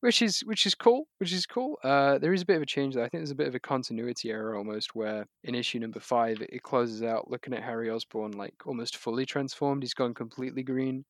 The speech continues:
But when we pick up here in issue number six, he's only half green.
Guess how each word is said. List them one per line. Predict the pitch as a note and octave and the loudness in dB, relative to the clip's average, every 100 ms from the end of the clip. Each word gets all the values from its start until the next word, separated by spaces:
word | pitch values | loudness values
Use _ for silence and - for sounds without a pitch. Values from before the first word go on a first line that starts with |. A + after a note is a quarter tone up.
| _ _ _ _ | _ _ _ _
But | B2 | 0
when | C3+ | 2
we | C3+ | 2
pick | - - | 0 2
up | D3+ - | 4 4
here | C3 | 2
in | B2 | 2
issue | A#2 B2+ | 0 -2
number | A2+ A2 | -2 -2
six, | - G#2 - | -2 -4 -4
he's | A#2 | -4
only | A#2 A2 | -2 -2
half | A2+ A2 G#2+ - | -2 -2 -2 -6
green. | G2+ G2+ G2 | -8 -8 -10